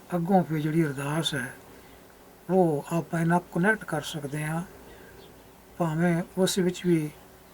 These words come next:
ਕਈ ਚੀਜ਼ਾਂ ਵਿਚਾਰਨ ਵਾਲੀਆਂ ਹਨ, ਪਰ ਉਹ ਇੰਨਾ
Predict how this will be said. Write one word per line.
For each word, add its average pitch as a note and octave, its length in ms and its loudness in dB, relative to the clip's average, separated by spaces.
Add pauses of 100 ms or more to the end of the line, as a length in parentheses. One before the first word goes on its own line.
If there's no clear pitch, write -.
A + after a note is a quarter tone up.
(600)
ਕਈ E3+ 200 4
ਚੀਜ਼ਾਂ E3 300 -2
ਵਿਚਾਰਨ D#3+ 400 0
ਵਾਲੀਆਂ E3 520 4
ਹਨ, E3+ 140 -4 (600)
ਪਰ E3 300 0 (480)
ਉਹ F#3 200 4
ਇੰਨਾ D#3+ 440 -2